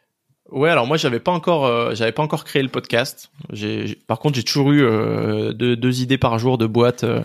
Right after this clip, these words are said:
et deux idées bien nulles en général que je note dans un carnet. Et, euh, et là, j'avais eu cette idée de me dire, je vais aider des marques, euh, qui ont f-, créé du très bon contenu écrit, tu vois, des blogs, euh,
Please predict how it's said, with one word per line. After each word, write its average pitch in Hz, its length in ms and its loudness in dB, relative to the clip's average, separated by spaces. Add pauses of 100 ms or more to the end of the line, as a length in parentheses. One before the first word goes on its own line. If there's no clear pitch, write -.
(420)
et 107 300 -2
deux 110 220 -2
idées 117 160 -4
bien 123 240 0
nulles 123 280 2
en 107 120 0
général 110 440 0
que 117 120 -4
je 110 140 -2
note 117 240 0
dans 113 200 2
un 113 60 0
carnet. 120 380 2 (640)
Et, 120 160 6
euh, 110 380 4
et 135 140 2
là, 143 180 6
j'avais 123 260 4
eu 120 120 4
cette - 160 -6
idée 131 200 2
de 131 80 -2
me 117 120 0
dire, 139 220 2
je 123 100 0
vais 117 180 2
aider 139 160 2
des 135 140 2
marques, 135 320 0
euh, 107 120 -2
qui - 160 -16
ont 110 60 -6
f-, - 140 -12 (100)
créé 127 220 2
du 113 100 -4
très - 180 -2
bon 139 140 2
contenu 131 360 -2
écrit, 131 440 0
tu - 100 -16
vois, 113 140 0
des 110 120 -2
blogs, 113 460 2
euh, 110 160 -2